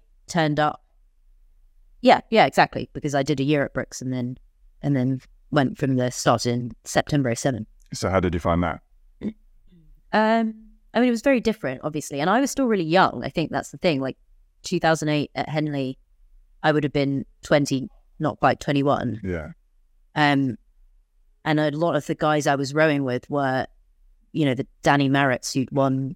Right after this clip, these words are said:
Speaker 1: a gazillion Henley medals,
Speaker 2: Yeah.
Speaker 1: Clive and people like that. So really experienced guys who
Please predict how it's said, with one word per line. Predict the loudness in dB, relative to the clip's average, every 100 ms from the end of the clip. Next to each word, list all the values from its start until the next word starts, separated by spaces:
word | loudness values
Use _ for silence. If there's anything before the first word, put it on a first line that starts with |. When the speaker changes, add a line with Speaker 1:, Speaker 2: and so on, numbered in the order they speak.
| -8
Speaker 1:
a | -4
gazillion | -2 0 0 0 0
Henley | 0 0 0
medals, | 0 -2 -6 -8
Speaker 2:
Yeah. | -12 -8
Speaker 1:
Clive | -2 0 2 0
and | -4
people | -6 -2
like | -2 0
that. | 2 0 0
So | -4 -2 -2 -4 _ -12
really | -4 2 4 4 2
experienced | -2 -4 -2 0 -2 -4
guys | -2 0 -2 -6 -12 -8
who | -4 -2 -4 -6